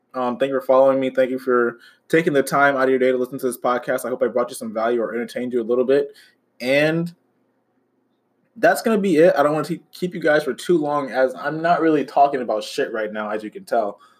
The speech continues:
Uh, it's been your boy, Danico Tart. Make sure you guys leave a review and follow me on the rest of my socials at Danico Tart one.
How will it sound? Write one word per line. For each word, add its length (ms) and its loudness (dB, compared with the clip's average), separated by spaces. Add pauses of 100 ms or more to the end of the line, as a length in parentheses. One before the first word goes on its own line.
(200)
Uh, 260 4 (880)
it's 100 -10
been 100 -2
your 80 -2
boy, 120 6
Danico 380 0
Tart. 300 4
Make 160 0
sure 140 0
you 60 6
guys 320 2 (100)
leave 160 0
a 80 2
review 540 4 (420)
and 360 0
follow 240 4
me 60 -2
on 60 0
the 80 4
rest 140 4
of 40 -6
my 80 -2
socials 560 -2
at 220 0
Danico 420 0
Tart 280 -2
one. 360 -4